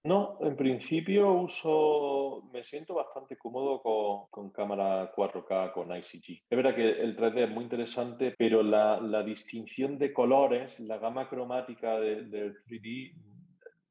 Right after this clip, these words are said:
no llega a estar realmente optimizada, al menos en los dispositivos de hoy día. O sea, yo con un, un, un cuatro K con I C G me siento súper confortable.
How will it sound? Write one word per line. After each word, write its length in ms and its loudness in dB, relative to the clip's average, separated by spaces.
no 200 -2
llega 300 4
a 20 2
estar 340 0
realmente 580 0
optimizada, 640 -2
al 60 -6
menos 180 -2
en 40 -4
los 80 4
dispositivos 560 -4
de 60 0
hoy 80 -2
día. 160 -8
O 160 -20
sea, 160 4
yo 100 6
con 80 2
un, 180 0
un, 320 -6
un 240 -4
cuatro 300 2
K 160 4
con 180 2
I 80 -2
C 140 -6
G 340 2
me 80 -4
siento 580 0
súper 520 -6
confortable. 560 -8